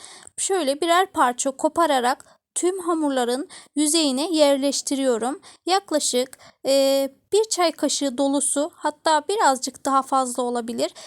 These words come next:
Hepsinin üzerine bu şekilde hafif bastırarak yağları yerleştiriyorum.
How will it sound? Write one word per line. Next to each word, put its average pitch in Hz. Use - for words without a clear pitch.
Hepsinin 277
üzerine 262
bu 415
şekilde 262
hafif -
bastırarak 262
yağları 285
yerleştiriyorum. 269